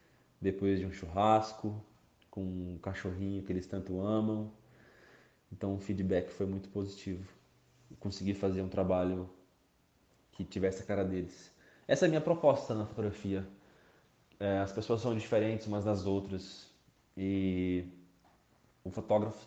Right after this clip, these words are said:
tem que entender de pessoas. E ele tem que entender de cada casal. Cada casal tem as suas, as suas diferenças, né? Tem os seus gostos. Então, sempre que eu consigo fazer um trabalho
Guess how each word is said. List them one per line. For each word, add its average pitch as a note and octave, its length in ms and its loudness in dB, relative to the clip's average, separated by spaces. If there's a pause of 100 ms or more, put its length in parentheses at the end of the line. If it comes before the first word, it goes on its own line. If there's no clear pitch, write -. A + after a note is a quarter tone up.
tem G#2+ 140 -2
que G#2+ 160 -6
entender G#2 480 0
de G2 80 -4
pessoas. G2 720 -2 (380)
E G#2+ 80 2
ele G#2+ 100 6
tem A2 200 -2
que A2 120 -4
entender G#2+ 680 2
de G2+ 120 -2
cada D#3 280 10
casal. G#2+ 680 4 (320)
Cada D#3 240 8
casal C3 360 8
tem C3 240 2
as B2 80 0
suas, G#2+ 920 4 (380)
as A2 100 -4
suas G2+ 260 0
diferenças, A2 1200 0
né? A2 320 2 (340)
Tem G#2 100 -4
os G2+ 80 -4
seus F#2+ 200 -2
gostos. A2 960 2 (580)
Então, G2+ 760 0
sempre A2 320 -2
que - 80 -4
eu A#2+ 60 2
consigo A#2 460 -2
fazer G2 480 0
um G2+ 120 -4
trabalho F#2 640 0